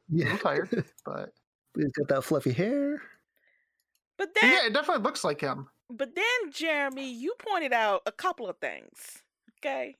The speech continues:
Speaker 3: you, you, you, uh, y-, would you like to tell the folks what you, uh, noticed?
Speaker 2: About Kai?
Speaker 3: About Kai.
Speaker 2: There's a few things about Kai. Um, the biggest one, uh, I actually didn't even notice this the first time I looked at it,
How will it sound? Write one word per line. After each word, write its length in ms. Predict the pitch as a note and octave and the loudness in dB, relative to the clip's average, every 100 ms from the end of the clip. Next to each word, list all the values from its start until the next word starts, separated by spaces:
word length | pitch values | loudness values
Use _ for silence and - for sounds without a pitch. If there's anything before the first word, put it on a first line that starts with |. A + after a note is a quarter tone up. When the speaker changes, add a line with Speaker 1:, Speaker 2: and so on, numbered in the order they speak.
| - | -20
Speaker 3:
you, 100 | C4+ | -16
you, 80 | D4 D4+ | -14 -14
you, 240 | E4+ D4 - | -14 -16 -14
uh, 300 | - G2 A1+ - | -14 -14 -18 -20
y-, 120 | B1+ _ G#3+ | -20 _ -16
would 200 | D#4+ - | -12 -12
you 80 | |
like 220 | C#4 - - | -4 -4 -4
to 80 | D4 | -6
tell 420 | F#4 - D4+ - _ - | -4 -4 -6 -12 _ -12
the 80 | B3+ | -4
folks 540 | A#3+ B3 - - - | -2 -2 -6 -14 -10
what 320 | C4+ C4+ - | -6 -6 -6
you, 240 | C4+ A#3+ A3 | -10 -8 -6
uh, 180 | A3+ G#3 | -6 -4
noticed? 600 | A#3 D4 E3 - - - _ _ _ _ _ _ _ _ _ _ _ _ _ _ - | 2 2 0 -8 -20 -20 _ _ _ _ _ _ _ _ _ _ _ _ _ _ -2
Speaker 2:
About 420 | E3+ D#3+ C#3+ - | 2 2 0 0
Kai? 280 | D#3 G3 F#4 | 0 2 0
Speaker 3:
About 260 | F#3+ D#3 | -4 -4
Kai. 320 | - D#3+ G2+ - _ _ _ _ _ _ _ _ _ _ _ _ - | -4 -6 -6 -16 _ _ _ _ _ _ _ _ _ _ _ _ -6
Speaker 2:
There's 180 | C4 E4 | -4 -2
a 40 | |
few 220 | - E4 | 0 0
things 260 | E4 G3 D#3 | 2 0 0
about 260 | C#3 B2+ | 0 0
Kai. 300 | - C3+ D#3 - | 2 2 0 -2
Um, 420 | F#3+ G3 F#3+ F#3+ F3 | 0 2 2 -2 -4
the 80 | F3 | -2
biggest 400 | F#3 F4+ F#4 - | 0 0 -2 0
one, 320 | F3+ E3 A#3+ - _ _ _ _ _ _ - | 0 2 0 -6 _ _ _ _ _ _ 0
uh, 220 | E3+ D#3+ | 2 2
I 180 | - C4 | 2 2
actually 220 | F4 C#4 | 2 2
didn't 140 | A3+ | 2
even 180 | G#3 E3+ | 2 2
notice 340 | D#3+ F3 E3+ - | 2 0 -2 -6
this 180 | D#3 | -8
the 80 | - | -8
first 340 | - F3+ F#3+ - | -2 -2 0 0
time 220 | D#3 C#3 | 0 0
I 60 | |
looked 280 | C3 C3+ - | -2 -4 -2
at 180 | A#2+ A2+ | -2 -2
it, 260 | A#2 - | -6 -12